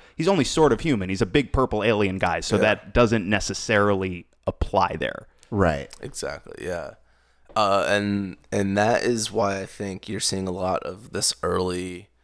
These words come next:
Speaker 2: virtual cinematography stuff starting in movies like The Jungle Book and The Lion King, where they're not attempting to make photoreal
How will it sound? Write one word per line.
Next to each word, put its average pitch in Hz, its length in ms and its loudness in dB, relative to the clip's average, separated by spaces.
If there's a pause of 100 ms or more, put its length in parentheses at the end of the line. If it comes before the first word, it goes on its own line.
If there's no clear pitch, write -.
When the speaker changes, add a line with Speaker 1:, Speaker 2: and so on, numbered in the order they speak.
(420)
Speaker 2:
virtual 95 240 -2
cinematography 92 880 -6
stuff - 520 -2
starting 90 540 -2
in 85 460 -16 (100)
movies 87 260 -16
like - 160 -14
The - 60 -14
Jungle 92 320 -10
Book 98 280 -8
and - 100 -14
The 80 60 -14
Lion - 360 -8
King, 101 440 -8
where 85 360 -8 (1160)
they're 101 180 2
not 98 340 0
attempting 110 680 -2
to - 160 -10
make 87 540 -8 (600)
photoreal 90 720 -2